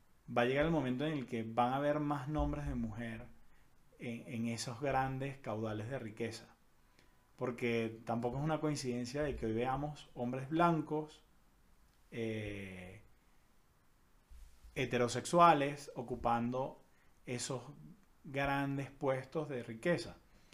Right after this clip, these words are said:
Pasa lo mismo, los patrones, los genes, la, la acumulación de, de riqueza y, y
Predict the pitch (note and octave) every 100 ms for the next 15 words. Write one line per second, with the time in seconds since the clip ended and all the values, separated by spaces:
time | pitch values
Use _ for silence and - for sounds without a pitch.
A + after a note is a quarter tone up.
0 | - - - - - - - - - -
1 | - - - _ - - _ _ - A#2
2 | - C3 D3 D3 A#2+ G#2 A2+ A2 G#2 A#2
3 | A2+ D3+ E3+ D#3+ C3 A#2+ G#2+ C#3+ D3 C#3
4 | B2 - - E3+ A#2 G#2+ G2+ F#2 F#2 F#2+
5 | A2+ A#2+ A#2 A2 G#2+ A2 A2 G#2+ - C#3
6 | B2 B2 A#2+ C3 C3 A2+ A2 - - -
7 | - - B2+ B2 B2+ B2 D#3 D#3 E3+ F3
8 | - - - _ - A#2+ B2 E3 A#2 A2
9 | G#2+ A2+ D3